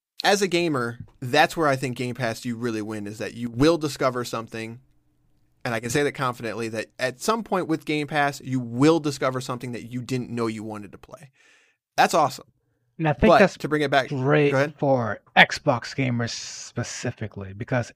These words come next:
Speaker 2: Xbox gamers do not play these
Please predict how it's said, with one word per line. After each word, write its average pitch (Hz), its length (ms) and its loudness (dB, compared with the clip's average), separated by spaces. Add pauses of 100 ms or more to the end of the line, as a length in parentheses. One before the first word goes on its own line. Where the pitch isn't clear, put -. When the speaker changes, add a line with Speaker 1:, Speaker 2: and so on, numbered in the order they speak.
Speaker 2:
Xbox 139 500 2
gamers 117 420 -2
do 113 140 -4
not 127 480 2
play 117 800 -4 (500)
these 110 460 -6